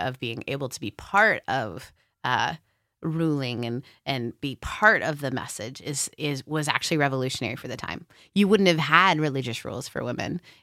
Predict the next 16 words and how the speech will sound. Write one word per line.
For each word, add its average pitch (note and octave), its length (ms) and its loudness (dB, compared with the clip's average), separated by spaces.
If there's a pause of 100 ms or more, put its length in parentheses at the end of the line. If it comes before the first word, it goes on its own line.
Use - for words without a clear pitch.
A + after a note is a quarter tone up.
in D3+ 140 4
the C3+ 100 2
same A2+ 280 2
way. E2 320 -2
So D3+ 280 4 (320)
in G#3+ 120 6
some C#4+ 200 6
ways, D#3 460 6 (300)
uh, D3 220 10
I D#3+ 100 4
think D#3+ 220 2
it C3 140 0 (100)
look, D#3+ 260 0
you D#3+ 140 0
have E3 180 8
to - 220 4